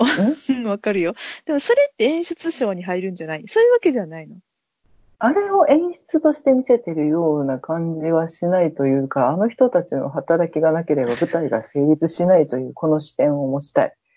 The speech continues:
Speaker 1: <laughs> わかりました。
Speaker 2: もっと言いたい。
Speaker 1: わかりました。
Speaker 2: うん。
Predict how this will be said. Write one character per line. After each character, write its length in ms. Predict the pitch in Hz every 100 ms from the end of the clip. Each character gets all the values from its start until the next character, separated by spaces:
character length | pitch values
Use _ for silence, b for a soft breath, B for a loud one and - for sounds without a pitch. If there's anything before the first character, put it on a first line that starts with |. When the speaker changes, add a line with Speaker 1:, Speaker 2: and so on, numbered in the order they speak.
| _ _
Speaker 1:
<laughs> 360 | - - - -
わ 60 |
か 120 | 247 285
り 200 | 330 311
ま 160 | 302
し 80 | 311
た。 140 | 214
Speaker 2:
も 60 | 135
っ 40 |
と 60 | -
言 20 |
い 0 | b b b _ _
た 80 | 185
い。 40 |
Speaker 1:
わ 40 | 277
か 80 | 262
り 80 | 247
ま 120 | 247
し 80 | 247
た。 120 |
Speaker 2:
う 40 |
ん。 20 | 175